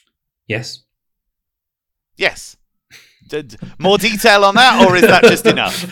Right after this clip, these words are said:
Speaker 1: <laughs>
Speaker 2: Okay, that's all we have time for.
Speaker 1: Um, yeah, I've, I've been, I've been impressed. I, I remember back to the start of the season, looking through all the pre-season markets and, and being slightly surprised to see Newcastle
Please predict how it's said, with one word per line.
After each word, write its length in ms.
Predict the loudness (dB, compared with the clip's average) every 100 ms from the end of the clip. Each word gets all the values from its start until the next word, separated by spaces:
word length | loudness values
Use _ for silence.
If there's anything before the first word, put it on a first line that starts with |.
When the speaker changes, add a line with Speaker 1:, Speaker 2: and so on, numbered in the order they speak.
| -6
Speaker 1:
<laughs> 20 | -6 -4 -4 -6 -6 -2
Speaker 2:
Okay, 440 | 0 2 2 2 2
that's 220 | 2 2
all 80 | 0
we 100 | 2
have 200 | 0 0
time 260 | 0 0
for. 320 | -4 -8 -8 -10 _ _ -12
Speaker 1:
Um, 1120 | -10 -4 -4 -4 -10 -8 -8 -6 -10 -8 -12 -14 -20 -18 -16 -16 -16 -18 -8
yeah, 300 | -2 0 0
I've, 220 | -2 -2
I've 200 | -4 -4
been, 360 | -2 -2 -4 -4
I've 140 | -6
been 120 | -4 -6
impressed. 460 | -4 -6 -6 -8
I, 140 | -6 -6
I 100 | -6
remember 220 | -6 -6
back 220 | -6 -8
to 100 | -8
the 80 | -12
start 260 | -8 -6 -8
of 60 |
the 60 | -10
season, 480 | -8 -8 -8 -12 -12
looking 340 | -12 -12 -14
through 220 | -10 -8
all 80 | -8
the 80 | -12
pre-season 560 | -10 -10 -8 -10 -10 -14
markets 580 | -14 -12 -12 -12 -14
and, 180 | -14 -16 -20 -20 -20 -20 -10
and 140 | -6
being 520 | -4 -2 -2 -4 -6
slightly 580 | -10 -16 -12 -8 -8 -8
surprised 400 | -10 -8 -8 -8
to 60 | -10
see 120 | -8
Newcastle 640 | -6 -6 -8 -6 -8 -10